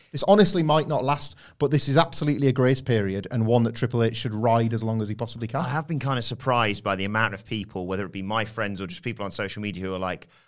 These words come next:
Speaker 2: "Oh, am I gonna get back into W W E now because there's this, this sudden wave of positivity around it?" What, what do you make of, of W W E's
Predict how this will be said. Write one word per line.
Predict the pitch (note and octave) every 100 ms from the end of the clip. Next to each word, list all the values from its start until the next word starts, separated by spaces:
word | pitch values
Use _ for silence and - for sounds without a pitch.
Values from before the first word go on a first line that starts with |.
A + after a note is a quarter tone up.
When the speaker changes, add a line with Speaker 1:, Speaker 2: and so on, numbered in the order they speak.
| _ _ _ -
Speaker 2:
"Oh, | B2+
am | A#2+
I | C#3
gonna | D#3 E3
get | C3+ E3 -
back | D3 -
into | D3 C3+
W | D3 C#3
W | C#3+ C3+
E | D#3+
now | A#2+ F#2+
because | F2+ G2+ C3+ C3+
there's | - A2+
this, | A2 G2+ -
this | - G#2+
sudden | - - C3 A2+
wave | G#2 A2+ A#2 A#2
of | G#2 -
positivity | A#2+ G#2 G2+ - A2+ G2+ - F#2 F2
around | F#2 F#2+ E2+
it?" | A#2+
What, | G#3 A3+
what | G#3
do |
you | G3
make | C#3 A2 F#2
of, | G2+ -
of | G2+ -
W | A#2 G2+
W | G2+ G2 F#2+
E's | F#2+ F2+